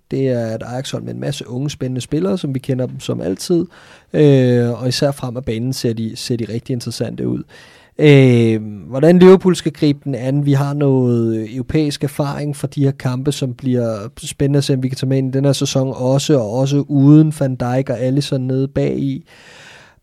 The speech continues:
Øhm, men jeg håber, at vi går frisk til opgaven, lidt a la vi gjorde i lørdags på Goodison. Jeg håber, vi får den samme midtbanekonstellation at se, så fremt at Thiago, øh, er klar. Øhm, og så håber jeg, at vi får, øh,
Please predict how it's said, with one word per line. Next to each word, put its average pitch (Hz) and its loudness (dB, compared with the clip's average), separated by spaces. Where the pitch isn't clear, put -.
Øhm, 127 4
men 143 2
jeg 139 2
håber, 165 0
at 139 -6
vi 139 -4
går 139 -2
frisk - -8
til 147 -4
opgaven, 139 -4
lidt 139 -2
a 131 -2
la 131 -4
vi 135 -8
gjorde 135 -2
i - -2
lørdags 131 -4
på 135 -10
Goodison. 135 -4
Jeg 123 -6
håber, 139 -4
vi 139 -6
får 131 -8
den 127 -8
samme 131 -8
midtbanekonstellation 131 -6
at 123 -10
se, 143 -6
så 143 -10
fremt 135 -10
at 139 -14
Thiago, 135 -6
øh, 127 -4
er 123 -12
klar. - -8
Øhm, 120 4
og - -8
så - 0
håber 135 2
jeg, 131 0
at 123 -4
vi 127 -4
får, 123 -4
øh, 120 -6